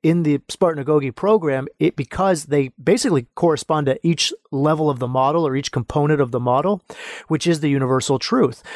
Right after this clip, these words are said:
So we've got awareness is one of the roots, right? Becoming aware of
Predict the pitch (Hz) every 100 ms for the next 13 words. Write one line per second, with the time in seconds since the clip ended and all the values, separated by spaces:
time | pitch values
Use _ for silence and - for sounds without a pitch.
0 | - - 165 151 131 147 143 139 123 160
1 | 160 123 160 - 143 123 139 135 127 123
2 | 123 165 - 143 135 135 151 143 131 123
3 | 117 135 139 120 127 139 - - - -
4 | 131 131 127 127 110